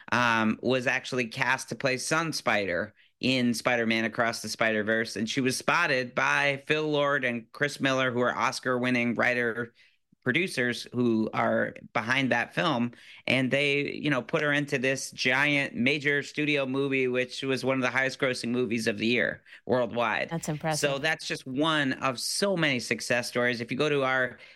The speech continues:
Speaker 1: uh, website, we have success stories. Uh, we had a kickoff video that we did live from Sundance, which highlighted a lot of success stories and all the amazing prizes. This year, we're giving out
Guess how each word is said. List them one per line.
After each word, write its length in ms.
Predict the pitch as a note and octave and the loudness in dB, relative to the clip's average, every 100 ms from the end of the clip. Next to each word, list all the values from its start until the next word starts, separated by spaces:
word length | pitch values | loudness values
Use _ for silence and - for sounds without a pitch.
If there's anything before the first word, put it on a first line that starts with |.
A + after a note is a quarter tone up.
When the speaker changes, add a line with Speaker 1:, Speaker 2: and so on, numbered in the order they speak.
| _ _ - | _ _ -4
Speaker 1:
uh, 140 | A#2 B2 | -2 2
website, 420 | C#3+ C#3+ - C3+ | 0 0 -2 -2
we 120 | B2+ | 0
have 180 | C3 B2 | -2 -2
success 440 | C3+ A2 D3 C#3 | -4 -2 -2 0
stories. 520 | - C#3 C3+ C3 A#2+ - | 0 0 2 0 -4 -4
Uh, 380 | A2 A2 A2 G#2+ G2+ - - - | 0 2 2 0 -4 -20 -16 -2
we 160 | A#2+ | 0
had 160 | C3 C3 | 2 2
a 60 | |
kickoff 520 | B2 G3 F#3 D3+ B2 - | 0 -2 0 0 -2 0
video 300 | C3+ B2+ B2 | 0 0 0
that 160 | A#2+ | -2
we 120 | A2+ | -2
did 220 | A#2+ C3 A#2+ | -2 0 2
live 280 | C3 C3 | 2 0
from 120 | - A#2+ | -2 -6
Sundance, 680 | - C3+ C#3+ D3 D3 - - - - | -2 0 2 0 -2 -10 -16 -18 -2
which 240 | B2+ - | -2 0
highlighted 580 | B2 C#3+ C#3 C3+ C3 B2 | 2 2 2 0 0 0
a 60 | A#2 | 0
lot 240 | B2+ C3+ | 2 0
of 80 | C3 | -2
success 420 | - A2+ B2+ B2+ | -6 -2 -2 -2
stories 380 | B2+ B2 B2 A#2+ | 0 0 0 0
and 160 | B2 | 0
all 200 | C3 D3+ | 2 0
the 120 | D3+ C3 | 0 0
amazing 480 | B2+ C3+ C3 A#2+ | 0 0 0 -4
prizes. 520 | A2 B2 B2+ B2+ A2+ A2+ | 0 2 2 0 -2 -2
This 220 | D3 E3+ | -2 0
year, 140 | D3+ | 0
we're 100 | C3+ | 0
giving 300 | B2+ D3 C#3 | 0 0 0
out 240 | C#3 C#3+ | 0 0